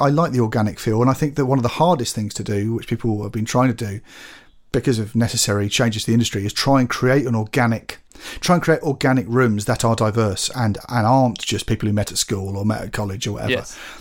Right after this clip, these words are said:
Speaker 1: That's a huge change for the British comedy industry because it's never worked that way before. Um, and I think it will, I,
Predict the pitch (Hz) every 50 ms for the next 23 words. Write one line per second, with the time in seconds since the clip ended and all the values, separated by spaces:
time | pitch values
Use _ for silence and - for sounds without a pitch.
0 | - - - 185 180 - 190 - - - - - 254 254 247 220 185 - - -
1 | 202 208 202 170 - - 123 113 - - - - - 147 151 135 110 104 - -
2 | - 104 113 - 127 143 143 - 147 147 165 180 180 175 139 151 185 180 - -
3 | 120 110 107 104 104 98 - - - - - - - - - - - - - -
4 | - 135 135 131 135 135 135 135 - _ _ _ _ _ _ _ _ _ _ -
5 | 156 147 147 - 190 - - 143 - 135 - 143 143